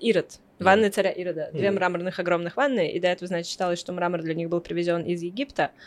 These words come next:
Speaker 1: И она провела исследование, и выяснилось, что нет, это наш мрамор из наших израильских каменоломен.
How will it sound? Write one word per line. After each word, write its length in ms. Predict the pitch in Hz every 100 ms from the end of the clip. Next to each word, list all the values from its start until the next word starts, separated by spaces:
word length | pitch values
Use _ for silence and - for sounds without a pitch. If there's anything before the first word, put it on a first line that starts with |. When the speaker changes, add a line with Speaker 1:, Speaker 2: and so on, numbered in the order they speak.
| - - -
Speaker 1:
И 40 |
она 160 | 170 185
провела 320 | 170 170 160
исследование, 680 | 156 247 277 262 240 226
и 60 | 180
выяснилось, 420 | 180 202 208 190
что 140 | 196 180
нет, 220 | 160 147 -
это 260 | 175 170
наш 380 | 151 156 156 -
мрамор 380 | 165 185 214 208
из 180 | - 165
наших 460 | 165 180 175 175 -
израильских 640 | 160 165 165 160 - 165
каменоломен. 600 | - 165 160 151 143 160